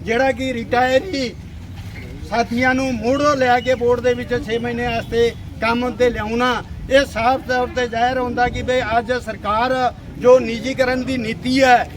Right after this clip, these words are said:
ਉਹਨੂੰ ਛੱਡਣ ਨੂੰ ਤਿਆਰ ਨਹੀਂ। ਜੇ ਨਿੱਜੀਕਰਨ ਦੀ ਨੀਤੀ ਜੇ ਨਹੀਂ ਛੱਡੀ ਜਾਂਦੀ ਤੇ ਆਉਣ ਵਾਲੇ ਸਮੇਂ ਦੇ ਵਿੱਚ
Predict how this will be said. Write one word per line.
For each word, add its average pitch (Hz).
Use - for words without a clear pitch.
ਉਹਨੂੰ 269
ਛੱਡਣ 233
ਨੂੰ 262
ਤਿਆਰ 247
ਨਹੀਂ। 254
ਜੇ 269
ਨਿੱਜੀਕਰਨ 262
ਦੀ 269
ਨੀਤੀ 269
ਜੇ 277
ਨਹੀਂ 269
ਛੱਡੀ 262
ਜਾਂਦੀ 262
ਤੇ 294
ਆਉਣ 262
ਵਾਲੇ 262
ਸਮੇਂ 247
ਦੇ 254
ਵਿੱਚ 254